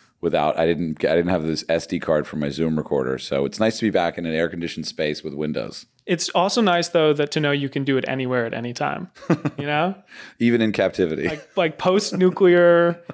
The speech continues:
Speaker 2: <laughs> apocalypse dystopia, you're gonna be fine.
Speaker 1: Yeah, I mean, nuclear, nuclear apocalypse doesn't affect the whole world, does it?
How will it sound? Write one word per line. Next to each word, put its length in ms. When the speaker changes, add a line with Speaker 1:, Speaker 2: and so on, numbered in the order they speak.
Speaker 2:
<laughs> 280
apocalypse 680
dystopia, 840
you're 140
gonna 140
be 100
fine. 240
Speaker 1:
Yeah, 100
I 40
mean, 240
nuclear, 840
nuclear 380
apocalypse 440
doesn't 140
affect 280
the 80
whole 240
world, 240
does 180
it? 160